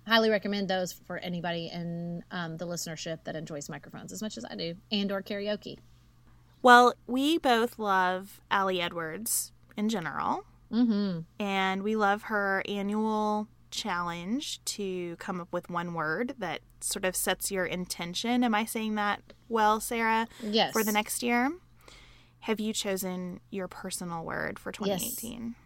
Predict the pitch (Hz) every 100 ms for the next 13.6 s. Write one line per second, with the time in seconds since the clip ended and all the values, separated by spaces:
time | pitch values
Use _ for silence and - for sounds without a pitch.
0 | - 196 180 156 151 185 - 175 165 -
1 | 240 294 - 311 233 202 185 180 175 -
2 | - 202 - 196 180 170 - 180 170 165
3 | - 175 156 - - - _ 247 262 -
4 | 131 175 202 - - - - _ _ -
5 | - _ - 185 185 180 180 170 165 165
6 | - - - - - - - 190 214 233
7 | 247 240 226 220 190 - 180 160 165 220
8 | 285 - - - 190 180 208 208 220 190
9 | 185 - 180 180 - - - - 185 170
10 | 170 170 170 165 165 - 180 160 156 151
11 | 143 185 220 - - - _ - - -
12 | - 185 185 - 196 196 190 185 - -
13 | - 190 175 170 170 165